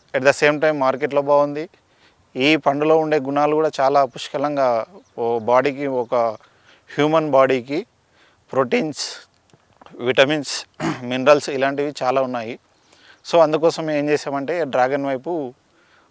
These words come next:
చేసామండి. ఈ డ్రాగన్ ఎంచుకునే టైంలో చాలా రకాలుగా అంటే, ఆ, రీసెర్చ్ చేయడం జరిగింది. ఆ, చాలా అంటే ఈ దానికి వచ్చేసి ఇన్వెస్ట్‌మెంట్ స్టార్టింగ్‌లో ఎక్కువ, ఇనిషియల్ ఇన్వెస్ట్‌మెంట్ ఎక్కువ కాబట్టి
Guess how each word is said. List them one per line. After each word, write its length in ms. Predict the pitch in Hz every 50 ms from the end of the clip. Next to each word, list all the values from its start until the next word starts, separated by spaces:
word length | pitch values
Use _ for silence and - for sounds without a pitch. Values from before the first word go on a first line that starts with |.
| _ _ _ - -
చేసామండి. 540 | 143 127 - 143 127 127 113 104 117 123 - _ _ _ _ _ _ _ _ _ _ _ _
ఈ 60 | 147
డ్రాగన్ 400 | 131 117 139 143 151 160 165 160
ఎంచుకునే 720 | 160 151 139 - - - 160 160 160 156 147 151 156 151 143
టైంలో 540 | - - 131 131 135 131 131 139 147 - - _ _ _ _ _ _ - _ _ _ _ _ _ _ - -
చాలా 220 | 143 147 165 165
రకాలుగా 400 | 160 160 147 165 143 139 135 127
అంటే, 240 | 120 123 120 180 202 - _ _ _ _ _ _ _ _ _ _ _ _ _ _ _ _ - - -
ఆ, 220 | 123 127 127 123 127
రీసెర్చ్ 440 | 131 151 139 - 165 147 - -
చేయడం 260 | 151 151 143 151 151 143
జరిగింది. 460 | 139 123 127 117 110 95 92 - - - _ _ _ _ _ _ _ _ _ -
ఆ, 480 | 131 120 120 123 123 120 120 120 120 120 110 - -
చాలా 460 | 120 123 135 139 143 143 139 135 139 139
అంటే 260 | 131 123 147 156 175 - _ _ _ _ _ _ _ _ _ _ - - - - -
ఈ 180 | - 151 156 151
దానికి 280 | 143 151 151 156 156 160
వచ్చేసి 340 | 143 - 160 143 - 165
ఇన్వెస్ట్‌మెంట్ 520 | 147 135 139 143 135 - - 151 143 127 139
స్టార్టింగ్‌లో 500 | - - 131 123 117 135 135 139 135 123
ఎక్కువ, 360 | 117 120 113 - - 139 135
ఇనిషియల్ 420 | 131 123 120 117 - - 151 139
ఇన్వెస్ట్‌మెంట్ 540 | 139 139 139 139 131 - - 147 139 135 -
ఎక్కువ 260 | 135 113 - - 135
కాబట్టి 460 | 120 120 117 110 107 101 - 139 170